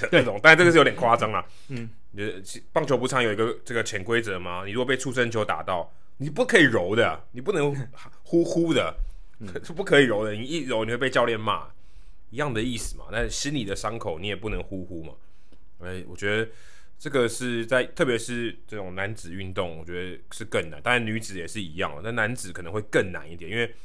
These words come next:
Speaker 2: 大家希望你表现出有斗志，像 Max Scherzer 这样很有斗志，然后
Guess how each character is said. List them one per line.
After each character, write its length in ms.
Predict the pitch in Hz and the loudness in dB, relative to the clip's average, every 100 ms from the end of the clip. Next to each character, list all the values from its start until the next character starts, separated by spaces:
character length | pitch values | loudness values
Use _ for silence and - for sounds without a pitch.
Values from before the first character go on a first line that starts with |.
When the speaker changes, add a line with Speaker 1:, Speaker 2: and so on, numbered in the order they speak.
| - - | -10 0
Speaker 2:
大 100 | 170 | 4
家 120 | 170 | 4
希 160 | 160 | 6
望 200 | 170 139 | 4 4
你 60 | 107 | -2
表 120 | 104 | -4
现 140 | 117 110 | -2 -2
出 240 | 110 110 | -4 -4
有 160 | 95 85 | -4 0
斗 240 | 139 98 | 0 0
志， 200 | 101 92 | -4 -4
像 200 | 117 101 | -2 -2
Max 120 | 104 | -4
Scherzer 280 | - 107 90 | -4 -4 -2
这 80 | 90 | -6
样 60 | |
很 120 | - 110 | -6 -6
有 140 | 92 | -6
斗 220 | 117 104 | -4 -4
志， 160 | 98 95 | -6 -4
然 100 | 107 | -4
后 200 | 107 | -4